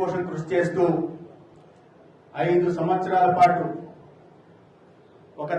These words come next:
దళిత వ్యతిరేక ప్రభుత్వానికి వ్యతిరేకంగా పోరాడిన సోదరుడు గుడిసే దేవానంద్ గారు,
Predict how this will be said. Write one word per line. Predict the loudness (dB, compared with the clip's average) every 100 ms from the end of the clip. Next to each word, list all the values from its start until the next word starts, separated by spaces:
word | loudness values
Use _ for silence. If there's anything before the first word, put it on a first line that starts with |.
| -2
దళిత | -2 -2 -2 -2
వ్యతిరేక | -4 -2 -2 -2 -2
ప్రభుత్వానికి | -2 -2 0 2 2 0 -2 -4 -6 -12 -20 -20 -20 -20 -20 -20 -20 -20 -20 -20 -20 -20 -20 _ -20 -20 -20 -20 -20 -20 -20 -12
వ్యతిరేకంగా | -6 -2 0 0 0 -2 0
పోరాడిన | 2 2 0 0 0 -2 -6 -14 -20 -20 -20 -20 -20 -20 -20 -20 -20 -20 -20 -20 -20 -20 -12
సోదరుడు | -8 -4 -2 2
గుడిసే | 2 4 2
దేవానంద్ | 2 2 2 2
గారు, | 4 2